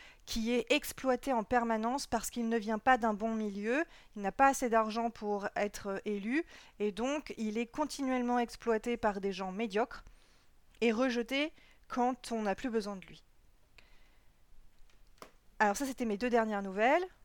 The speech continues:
Et ensuite, j'ai fini, euh, avec, euh, la biographie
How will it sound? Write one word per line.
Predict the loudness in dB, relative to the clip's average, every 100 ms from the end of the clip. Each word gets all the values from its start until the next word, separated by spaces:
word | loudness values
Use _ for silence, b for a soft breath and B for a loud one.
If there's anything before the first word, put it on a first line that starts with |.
| _ -2
Et |
ensuite, | -2 -2 -2 -4 -4 -10 _ -10
j'ai | -6 -4
fini, | -6 -4 -2 -2 -4 -6 -14 _ -14
euh, | -12 -14 -18 -20 -20 -20 -20 -4
avec, | -2 0 0 0
euh, | -2 0 0 0 -2
la | 0 0 0
biographie | -2 -4 -2 2 2 2 -6 -4 -4